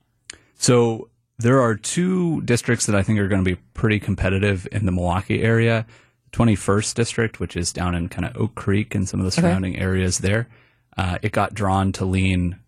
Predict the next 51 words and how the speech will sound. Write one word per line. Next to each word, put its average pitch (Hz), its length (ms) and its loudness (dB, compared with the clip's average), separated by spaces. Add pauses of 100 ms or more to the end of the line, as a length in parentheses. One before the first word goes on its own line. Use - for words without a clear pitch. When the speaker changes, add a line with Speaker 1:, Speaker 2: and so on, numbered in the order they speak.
(180)
Speaker 1:
more 107 420 4
to 131 120 -4
the 113 120 0
Democrats 117 500 0
than 101 140 -2
it 92 100 -2
did 98 140 2
in 98 80 2
the 92 80 -2
past. 101 440 -4
It's - 140 -12
currently 92 460 -4
represented 87 640 -2
by 80 260 -4
a - 100 -10
Republican, 90 560 -4
Jesse 90 260 -2
Rodriguez. 95 720 0 (520)
Then 139 120 6
there's 156 240 2
a 120 60 2
district 117 500 0
that's 92 200 -4
down 101 220 2
in 90 140 0
Greenfield 98 640 0
and 82 160 -4
Greendale. 110 640 2
This 113 180 -4
was, 95 180 0
I - 40 -2
believe, 107 240 0
the 98 160 -2
eighty-fourth 104 560 0
under 95 180 0
the 87 60 -2
old 98 240 0
map, 98 280 2
but - 140 -12
I 95 40 -4
think 107 180 -6
it's - 140 -10
the - 100 -20
sixty-first - 880 -6
is, - 260 -20
is 104 140 -12
that 92 200 -8
number 90 300 -2
now, 87 320 -2
but 85 160 -10
it's - 280 -12